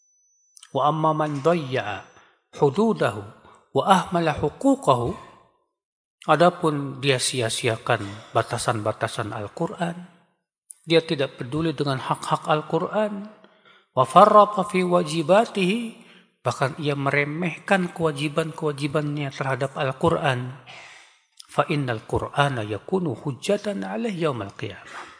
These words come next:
Maka saat itu Al-Qur'an menjadi apa, Pak? Hujjah alaih, yang akan menyeret dia ke dalam api neraka.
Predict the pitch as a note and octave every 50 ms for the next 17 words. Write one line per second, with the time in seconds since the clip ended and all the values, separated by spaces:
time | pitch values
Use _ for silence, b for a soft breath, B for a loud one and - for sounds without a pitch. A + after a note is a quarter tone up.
0 | _ _ _ _ _ _ _ _ _ _ _ _ _ _ _ _ _ - - -
1 | B2 A2+ - - - A#2+ - - B2 A#2+ - D3 A#2+ A#2 A2+ A2 - - C#3+ C#3+
2 | - C#3+ B2+ B2 A#2 G#2+ G#2+ G#2+ A2 G#2+ A#2 G#2+ G#2 - A2 G#2 - C#3+ C#3+ -
3 | B B B B B B B - - - D3+ D3 - - - - - E3 - -
4 | - - - G2+ G#2+ G#2+ G2+ F#2 - - - - - - - - _ _ _ _
5 | _ _ _ _ _ _ _ _ _ _ - B2+ B2+ B2 B2 - - C#3 C3 C3
6 | B2+ B2 B2 A#2+ A#2 A2+ A#2 A#2+ B2+ C3 - - - C3+ B2+ - - B2 - A#2+
7 | - - C3 - - - D#3 A3+ C4 - - _ _ _ _ _ - A2+ G2+ F#2
8 | F2 - - _ - - - - - _